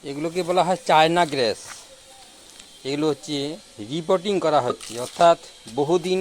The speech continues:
গাছগুলো ওই টবে ছিল। দেখুন কিভাবে শিকড় চারধারে হয়ে গেছে। রিপোর্টিং করার সময় সাধারণত করা হয় কি, এর উপরি অংশগুলোকে একটু কেটে দেওয়া হয়, মাটি সমেত শিকড় কাটা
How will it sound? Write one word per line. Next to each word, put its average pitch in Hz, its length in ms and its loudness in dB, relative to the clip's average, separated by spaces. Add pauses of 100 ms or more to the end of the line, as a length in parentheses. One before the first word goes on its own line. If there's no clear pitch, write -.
(140)
গাছগুলো 156 440 2 (180)
ওই 156 160 -4
টবে 139 220 0 (100)
ছিল। 160 140 -4 (840)
দেখুন 156 320 0 (680)
কিভাবে 160 380 0 (200)
শিকড় 165 440 0
চারধারে 156 380 4
হয়ে 143 220 2
গেছে। 139 240 -4 (520)
রিপোর্টিং 175 480 -2
করার 185 220 4
সময় 196 200 -4
সাধারণত 185 320 0 (100)
করা 156 220 4
হয় 180 220 4
কি, 156 120 0 (720)
এর 170 100 4 (120)
উপরি 190 240 2 (100)
অংশগুলোকে 190 500 0
একটু 185 200 -4
কেটে 175 240 2
দেওয়া 180 260 6
হয়, 190 200 4
মাটি 156 220 -2
সমেত 180 320 -2 (360)
শিকড় 165 320 -2
কাটা 160 200 4